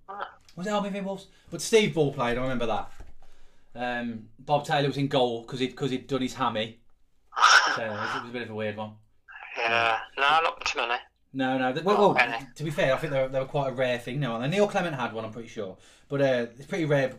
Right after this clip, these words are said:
Speaker 2: rare occasion now. A testimon-, you know, testimonial to stay at the same club for ten years.
Speaker 1: Well, yeah, it's rare players, players last two these days.
Speaker 2: Mm, yeah.
Speaker 1: You know, money grabbing tinkers.
Speaker 2: Yeah, jerks. But I think,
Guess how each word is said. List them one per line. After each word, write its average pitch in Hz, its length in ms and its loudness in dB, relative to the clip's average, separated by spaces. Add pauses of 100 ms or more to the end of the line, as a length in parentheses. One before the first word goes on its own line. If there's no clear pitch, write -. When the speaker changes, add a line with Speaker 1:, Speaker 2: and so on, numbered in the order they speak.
Speaker 2:
rare 123 360 0 (120)
occasion 123 420 -6
now. 107 160 -4
A 117 80 -6 (460)
testimon-, 120 500 -6
you 113 80 -8
know, 104 100 -14 (220)
testimonial 123 600 -2
to - 100 -14
stay 139 220 -2
at 123 60 -6
the - 60 -14
same 120 220 -4
club - 180 -8
for - 60 -14
ten 120 220 -4
years. 113 340 -10 (480)
Speaker 1:
Well, 143 340 2
yeah, 135 300 0
it's - 140 -4
rare 147 180 2
players, 120 420 2
players 120 240 2
last 110 220 -2
two 135 240 0
these 120 220 -4
days. 123 380 2 (220)
Speaker 2:
Mm, 117 260 -4 (400)
yeah. 120 180 -6
Speaker 1:
You 117 60 -6
know, 135 240 2
money 135 280 -4
grabbing 127 380 0 (440)
tinkers. 147 460 2 (180)
Speaker 2:
Yeah, 117 220 0 (160)
jerks. - 560 -4 (280)
But 269 140 0
I 285 100 4
think, - 180 -8